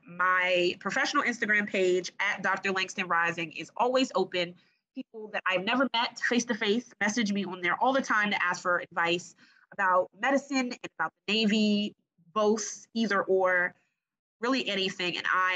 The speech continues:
am happy to do that because I did not have that for myself. And I think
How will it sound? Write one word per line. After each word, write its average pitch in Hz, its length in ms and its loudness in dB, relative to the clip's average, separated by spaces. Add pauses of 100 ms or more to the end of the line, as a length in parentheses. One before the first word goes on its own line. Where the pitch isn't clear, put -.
am 175 260 -8
happy 220 580 -2
to 185 80 -2
do 175 200 -6
that 196 220 -2
because 196 280 -4
I 170 220 0
did 175 160 -2
not 165 160 -2
have 160 240 -4
that - 180 -6
for - 160 -10
myself. 165 340 -6
And 185 80 -8
I 175 60 -2
think 170 220 -14